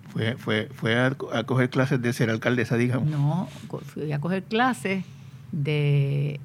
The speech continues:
Speaker 2: de cómo ganar una elección.
Speaker 1: Ah,
Speaker 2: Y me
Speaker 1: ok.
Speaker 2: senté en un salón de clases en Washington, D C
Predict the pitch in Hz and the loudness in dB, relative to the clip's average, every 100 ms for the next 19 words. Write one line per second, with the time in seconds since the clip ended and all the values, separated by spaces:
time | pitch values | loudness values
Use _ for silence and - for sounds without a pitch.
0 | - 143 147 147 147 147 147 143 - 151 | -10 -6 -4 -2 -2 -2 -6 -6 -6 -4
1 | 170 175 175 175 165 147 - 143 143 - | -2 -2 0 -2 -2 -6 -8 -8 -8 -10
2 | - - - - - - 104 110 151 156 | -16 -20 -16 -16 -14 -12 -8 -4 -2 0
3 | 143 147 143 156 170 185 180 185 180 208 | 0 0 0 0 0 2 2 2 2 0
4 | 220 202 160 143 143 165 156 165 175 - | 0 0 0 0 0 -2 -2 -2 -2 -2
5 | 240 | -2